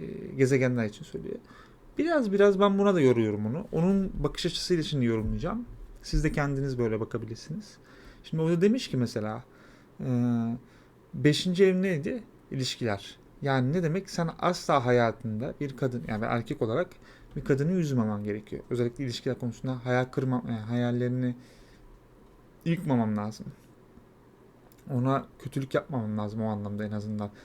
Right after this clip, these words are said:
Yani hayal satmamak, onun umudunu yıkmamak, ona kötü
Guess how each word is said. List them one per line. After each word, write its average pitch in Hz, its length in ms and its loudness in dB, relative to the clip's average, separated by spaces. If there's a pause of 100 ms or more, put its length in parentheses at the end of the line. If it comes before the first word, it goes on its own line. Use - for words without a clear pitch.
(180)
Yani 131 120 -2
hayal 135 520 4
satmamak, 123 680 -2 (360)
onun 151 260 0
umudunu 147 680 -2
yıkmamak, 123 680 -4 (400)
ona 139 340 -2 (160)
kötü 156 420 -2